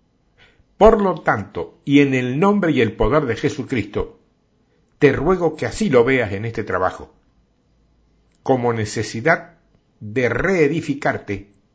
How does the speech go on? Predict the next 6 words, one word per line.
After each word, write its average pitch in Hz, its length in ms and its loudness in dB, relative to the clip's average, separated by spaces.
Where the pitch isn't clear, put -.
y 139 100 2
al 92 160 -2
mismo 117 380 -4
tiempo 113 360 -2
de 110 120 -2
reedificarme. 127 920 -4